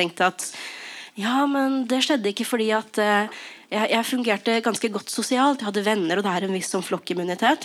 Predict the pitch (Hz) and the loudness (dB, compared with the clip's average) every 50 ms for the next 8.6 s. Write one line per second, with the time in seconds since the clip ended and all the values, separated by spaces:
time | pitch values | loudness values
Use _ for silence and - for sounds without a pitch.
0 | - - 233 220 254 240 - - 226 - 196 - - - - 220 226 220 220 - | -4 -6 -4 -4 -4 -4 -2 -2 -2 -2 -2 -4 -4 0 2 2 2 2 0 -4
1 | _ - - 190 202 202 196 196 202 - 190 190 185 - - 214 233 240 214 202 | _ -6 -2 0 2 2 2 0 0 0 0 -2 -2 -2 0 2 2 2 2 0
2 | - - - - - - - - - - - - - - - _ - - - 226 | -2 -8 -16 -16 -16 -16 -16 -16 -18 -6 -4 -2 -2 -2 -4 _ -10 -6 -6 -4
3 | - - 220 220 233 233 254 240 214 190 180 180 196 190 185 185 196 185 185 175 | -2 0 0 0 0 0 -2 -2 -2 -2 0 0 0 0 0 -2 -2 -2 -4 -4
4 | 170 185 202 202 202 202 196 - 208 196 - - - 185 165 165 170 170 175 - | -2 -2 -2 -2 -2 -2 -4 -4 -4 -4 -4 -2 -2 -2 -2 -2 -4 -6 -4 -4
5 | 185 175 175 180 190 190 175 185 170 165 160 165 254 330 - - - _ - - | -4 -4 -2 -2 -2 -2 -2 -2 -2 0 2 2 2 2 0 -4 -12 _ -20 -18
6 | - - - - - - - - 320 320 - 226 208 220 208 190 180 185 208 202 | -16 -14 -12 -12 -12 -14 -6 -4 -2 -2 0 0 0 2 2 4 4 4 2 2
7 | 202 214 208 - 269 247 - - - - - 214 196 - - 160 180 202 202 196 | 2 0 0 0 0 -2 -2 -4 -6 -4 -4 -2 0 0 2 2 2 2 0 0
8 | 196 - 202 - - - 214 202 226 285 381 | -2 -2 -4 -4 -4 0 2 4 6 6 4